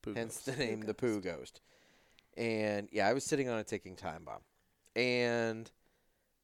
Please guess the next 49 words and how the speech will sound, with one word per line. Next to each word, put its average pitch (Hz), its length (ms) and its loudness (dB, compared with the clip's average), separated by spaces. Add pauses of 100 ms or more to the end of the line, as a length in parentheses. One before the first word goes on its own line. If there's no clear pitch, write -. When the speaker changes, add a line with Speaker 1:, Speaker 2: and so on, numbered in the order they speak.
(160)
Speaker 2:
the - 80 -10
problem 247 540 4
at 208 120 -4
the 160 80 2
time 95 540 -2
was 95 300 -4
in 110 160 -10
the 113 60 -6
front 160 380 0
of 202 60 0
the 208 80 2
building, 95 680 -2
we 127 180 -2
had 131 220 2
a 135 60 -4
tenant, 92 580 -10
and 101 160 -4
it 98 140 -6
was 98 200 -10
a, 101 100 -8 (120)
a, 90 200 -2
it 98 120 -6
was 95 140 -12
a, 95 160 -4 (440)
a 98 100 0
learning 127 540 2
center. 92 640 -4 (140)
I 92 100 -8
won't 104 240 -4
say 107 160 -2
the 98 100 -6
name 98 280 -4
of 87 60 -10
the 85 60 -16
business, 90 640 -4
but 95 140 -6
it 98 80 -6
was 101 160 -8
like 98 180 -2
a 92 40 -2
learning 107 480 -2
center. 76 400 -8 (240)
Speaker 3:
Mm. 220 80 -8
Speaker 2:
Not 117 260 2
Sylvan, 127 460 6 (1000)
but 98 120 0
it 69 100 -6
was 87 180 -6
an, 101 220 -12